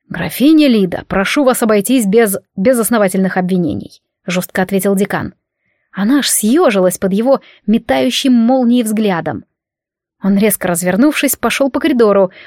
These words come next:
а нам ничего не оставалось, как последовать за ним. «Не думала, что даже Стаак опустится так низко», я покачала головой. «Это все из-за меня, точнее отца. На пост главы службы имперской безопасности претендовал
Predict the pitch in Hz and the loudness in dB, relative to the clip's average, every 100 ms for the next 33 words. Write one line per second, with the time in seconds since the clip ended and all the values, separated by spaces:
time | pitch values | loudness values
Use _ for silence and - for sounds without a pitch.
0 | - 214 294 226 202 233 233 214 - 208 | -6 0 2 2 0 -2 -2 -2 -4 -2
1 | 277 208 - 190 196 - 240 208 190 190 | 0 -2 -6 -8 -6 -4 -2 -2 0 0
2 | 226 247 165 _ _ _ _ _ _ _ | 0 0 -4 _ _ _ _ _ _ _
3 | _ _ _ _ _ _ _ _ - 196 | _ _ _ _ _ _ _ _ -4 0
4 | 247 208 226 220 254 269 - - 240 233 | 0 0 0 0 2 0 -2 -2 0 0
5 | 240 269 - 269 240 208 220 269 262 - | 0 -2 0 -2 0 0 -2 -4 -2 -4
6 | 226 - 240 240 226 190 - 190 _ _ | -4 -4 -4 -2 -2 -2 -2 -6 _ _
7 | _ 208 202 190 208 226 220 233 233 175 | _ -6 -4 -4 -4 -2 0 0 -2 -2
8 | 156 - _ _ _ _ _ _ _ _ | -6 -10 _ _ _ _ _ _ _ _
9 | _ _ - - - - 202 202 190 196 | _ _ -14 -12 -6 -2 0 0 0 2
10 | 190 165 - 175 - 226 247 214 - 170 | 0 -2 -6 -8 -2 2 2 0 -2 -6
11 | - _ _ _ _ - 165 165 330 233 | -8 _ _ _ _ -10 -8 0 0 2
12 | 214 233 269 - 262 254 202 214 202 214 | 2 2 2 0 0 0 2 2 2 0
13 | 214 - 190 185 180 214 - 208 - 190 | -4 -2 -2 0 -2 -2 -4 -4 -4 -4
14 | 190 202 196 185 185 226 185 | -4 0 0 0 0 0 -2